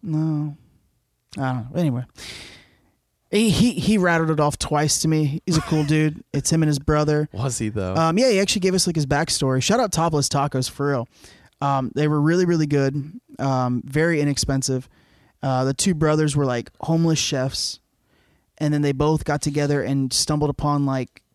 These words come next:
Speaker 1: buying a, a taco truck, like, a really shitty taco truck, just enough to, like, cook out of.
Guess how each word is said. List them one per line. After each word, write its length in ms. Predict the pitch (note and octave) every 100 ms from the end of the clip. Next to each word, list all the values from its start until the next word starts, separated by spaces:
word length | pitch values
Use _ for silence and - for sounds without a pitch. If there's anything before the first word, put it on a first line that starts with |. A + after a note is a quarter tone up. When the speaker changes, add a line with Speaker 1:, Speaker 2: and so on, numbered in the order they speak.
| -
Speaker 1:
buying 440 | D3 C3+ C3+ C3+ C3
a, 400 | B2 A#2+ A2+ - -
a 80 | C#3
taco 360 | D3 C#3 C3+
truck, 320 | C3+ C#3+ C3+
like, 100 | B2
a 80 | A#2
really 240 | C3 D3 B2
shitty 300 | - C3 B2+
taco 320 | C3+ C3 C3+
truck, 280 | - C#3 C3 -
just 240 | D#3 C#3+
enough 240 | D3+ D3 C#3
to, 140 | C#3+
like, 240 | C3 A#2+ - _ _ _ _ _ _ _ _ _ _ _ _ _ _ -
cook 220 | F3 D#3
out 200 | D#3 D3
of. 240 | D#3 -